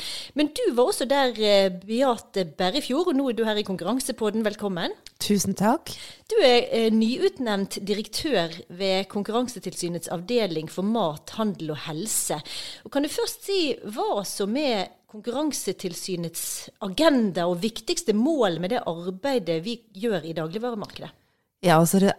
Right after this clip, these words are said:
Speaker 2: aller viktigste målet med det vi gjør, det er jo å få til bredere utvalg og lavere priser ut til forbruker. Så det er vårt overordnede mål i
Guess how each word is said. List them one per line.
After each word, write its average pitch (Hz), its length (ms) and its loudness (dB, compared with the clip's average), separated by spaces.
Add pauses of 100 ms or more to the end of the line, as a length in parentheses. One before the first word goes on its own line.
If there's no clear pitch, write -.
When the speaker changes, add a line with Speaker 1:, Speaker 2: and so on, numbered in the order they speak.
(160)
Speaker 2:
aller 254 240 6
viktigste 185 480 0
målet 180 240 10
med 151 160 4
det 165 140 6
vi 151 100 4
gjør, 143 240 2
det 202 160 2
er 254 160 4
jo 160 140 2
å 160 80 -2
få 170 180 -2
til 170 300 2 (340)
bredere 214 400 6
utvalg 214 380 4 (100)
og 180 160 6
lavere 165 480 8
priser 135 480 0
ut 143 240 0
til - 240 -4
forbruker. - 540 -4 (580)
Så 185 160 2
det 240 160 12
er 247 140 8
vårt 208 260 4
overordnede 156 600 6
mål 151 280 4
i 131 80 2